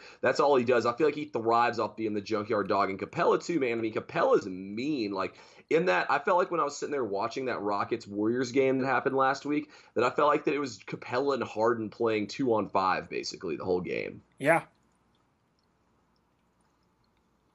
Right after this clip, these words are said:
Speaker 2: All right, what do you
Speaker 1: Um,
Speaker 2: got?
Speaker 1: what, what other hot teams we got right now?
Speaker 2: Um, Trailblazers have been hot, seven and three in their last ten.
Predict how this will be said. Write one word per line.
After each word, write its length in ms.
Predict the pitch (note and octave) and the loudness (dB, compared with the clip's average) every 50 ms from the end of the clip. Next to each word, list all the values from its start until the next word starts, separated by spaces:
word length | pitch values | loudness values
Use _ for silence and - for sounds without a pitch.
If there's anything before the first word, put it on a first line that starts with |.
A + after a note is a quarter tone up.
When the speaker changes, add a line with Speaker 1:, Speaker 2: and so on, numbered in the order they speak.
| _ _ _ _ _ _ _ _ _ - - _ _ _ _ _ _ _ _ _ _ - | _ _ _ _ _ _ _ _ _ -20 -20 _ _ _ _ _ _ _ _ _ _ 4
Speaker 2:
All 80 | B2+ C3 | 6 6
right, 80 | - | 8
what 100 | - G#2+ | 8 8
do 60 | - | 6
you 40 | - | 8
Speaker 1:
Um, 60 | - | 10
Speaker 2:
got? 200 | D#3 C#3+ C3 F#2 | 10 10 10 8
Speaker 1:
what, 720 | G2+ G#2+ A#2 A#2 A2+ A2 A2+ A2+ _ _ _ _ A2+ A2 - _ _ _ - - - - | 6 4 4 4 2 0 -4 -8 _ _ _ _ -8 -8 -8 _ _ _ -20 -20 -4 0
what 120 | A#2 B2+ | 2 4
other 160 | B2+ A#2 G#2+ G2+ | 6 4 4 4
hot 200 | F#2+ F#2 F2 E2+ | 2 0 -2 -4
teams 260 | - F#2+ F#2 E2+ F#2 | -8 -10 -10 -10 -10
we 80 | F#2+ | -10
got 140 | E2 F2+ E2+ | -8 -6 -6
right 180 | E2 C#2+ D2+ E2 | -6 -6 -6 -8
now? 260 | E2+ E2+ E2 E2 E2+ F2+ - - _ _ _ _ _ _ - - | -8 -8 -8 -8 -10 -12 -16 -20 _ _ _ _ _ _ -2 4
Speaker 2:
Um, 760 | D3+ D#3 E3 E3+ E3+ E3+ F3 F3 F3 F3 F3 E3+ E3+ E3+ D#3+ - - - - - _ _ _ _ _ _ _ _ _ _ - - - - _ _ _ _ _ _ _ _ _ _ _ _ _ - C#3 | 6 8 8 10 10 10 10 12 12 10 10 8 6 2 -4 -6 -10 -18 -20 -20 _ _ _ _ _ _ _ _ _ _ -4 -4 -4 -4 _ _ _ _ _ _ _ _ _ _ _ _ _ -16 -8
Trailblazers 680 | B2 - E3+ F3 F#3 F3+ - F3+ F3+ F3 D#3+ E3 E3 D#3 | 2 10 12 12 12 12 12 12 12 12 12 10 6 4
have 100 | D#3 C#3+ | 6 6
been 80 | E3 D3+ | 6 10
hot, 380 | - E3+ D#3+ E3 F3 - - - _ - | 12 12 12 12 12 12 8 4 _ 0
seven 300 | D3 - E3 D#3+ D3+ D#3 | 6 10 10 10 10 10
and 140 | D3 C#3 | 6 4
three 160 | - D3 D#3+ D#3+ | 6 8 8 10
in 60 | D3+ | 10
their 160 | D#3 D#3 D3+ | 10 12 12
last 320 | D3+ D3 D3 C#3+ - - - | 12 12 12 12 10 4 2
ten. 420 | - D#3 D3+ D3+ D3+ D#3 D#3+ D#3+ | 4 8 10 10 10 8 6 0